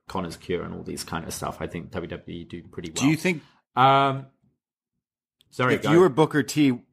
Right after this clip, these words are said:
Speaker 2: would you have Booker, would you have that song by Bad Bunny as, like, your own ringtone, like the Booker T, like Booker T? I think, I bet you it's his ringtone.
Speaker 1: I mean, I haven't had a ringtone for about, we, we were saying,
Speaker 2: But if you're
Speaker 1: like,
Speaker 2: Booker T,
Speaker 1: videos for dating apps.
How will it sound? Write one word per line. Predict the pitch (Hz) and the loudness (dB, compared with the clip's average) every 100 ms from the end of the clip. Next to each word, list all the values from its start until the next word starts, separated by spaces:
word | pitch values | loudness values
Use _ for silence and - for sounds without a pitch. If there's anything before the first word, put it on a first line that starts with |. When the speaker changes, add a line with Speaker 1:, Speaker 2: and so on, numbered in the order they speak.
| _ _ _ _ | _ _ _ _
Speaker 2:
would | 127 131 | -2 0
you | 139 | 2
have | 151 151 135 | 4 4 4
Booker, | 107 131 143 131 | 0 -2 -2 -4
would | 123 131 | -4 0
you | 151 | 2
have | 151 131 | 2 4
that | 135 101 | 4 4
song | 123 113 123 | 2 2 2
by | 117 107 | 2 2
Bad | 107 107 95 | 2 0 2
Bunny | 107 110 | 0 2
as, | 104 92 | 0 0
like, | 95 92 | -2 -2
your | 98 95 | 0 0
own | 95 | 0
ringtone, | 90 90 104 107 104 | 0 -4 -2 -4 -2
like | 92 - | -4 -6
the | |
Booker | 85 98 101 | -6 -4 -6
T, | - 98 - | -6 -8 -6
like | - - | -10 -6
Booker | - 165 147 139 | -2 0 0 -2
T? | 139 - - | -2 -6 -2
I | |
think, | 104 135 123 - | 0 2 2 2
I | 113 | 2
bet | 123 123 | 4 6
you | 117 | 6
it's | 107 | 4
his | - 90 | 0 -4
ringtone. | 87 85 80 65 - _ _ _ _ _ _ _ _ _ | -4 -6 -8 -12 -14 _ _ _ _ _ _ _ _ _
Speaker 1:
I | 107 | -4
mean, | 113 | -2
I | 92 117 | 2 2
haven't | 113 131 117 | 4 2 2
had | 117 | 0
a | |
ringtone | 104 113 113 101 101 95 90 | 0 -2 -2 -2 -2 -2 -6
for | 104 | -4
about, | 92 101 95 85 - _ _ - | -2 0 -2 -4 -12 _ _ -4
we, | 123 | -4
we | 117 127 | -2 -2
were | |
saying, | 117 - 135 | 0 4 6
Speaker 2:
But | |
if | 127 | 6
you're | 160 | 4
Speaker 1:
like, | 117 | 4
Speaker 2:
Booker | 113 127 | 2 -2
T, | - 151 98 87 _ - - | -2 -2 -2 -8 _ -20 -14
Speaker 1:
videos | 107 151 147 143 131 120 | 0 2 6 6 6 2
for | - 127 - _ _ _ - | -2 -6 -8 _ _ _ -4
dating | 123 123 113 | -2 0 -2
apps. | 196 - - - - - - - - | 0 0 0 -2 -2 -2 -4 -6 -6